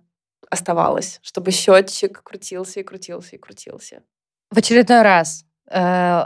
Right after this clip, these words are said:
Speaker 2: абсолютно искренняя благодарность всем вам за то, что вы остаётесь с нами.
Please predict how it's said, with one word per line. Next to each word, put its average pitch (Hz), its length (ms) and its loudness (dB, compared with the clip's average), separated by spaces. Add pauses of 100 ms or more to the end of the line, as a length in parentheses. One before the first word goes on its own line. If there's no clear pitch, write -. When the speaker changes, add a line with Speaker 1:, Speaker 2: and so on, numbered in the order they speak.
(160)
Speaker 2:
абсолютно 196 880 2 (180)
искренняя 196 500 -2
благодарность 165 920 0 (120)
всем 165 320 -2
вам 180 280 2
за 196 140 -14
то, 180 140 -2
что 180 220 -10
вы 151 360 -4
остаётесь 170 720 -2
с - 40 -14
нами. 185 440 2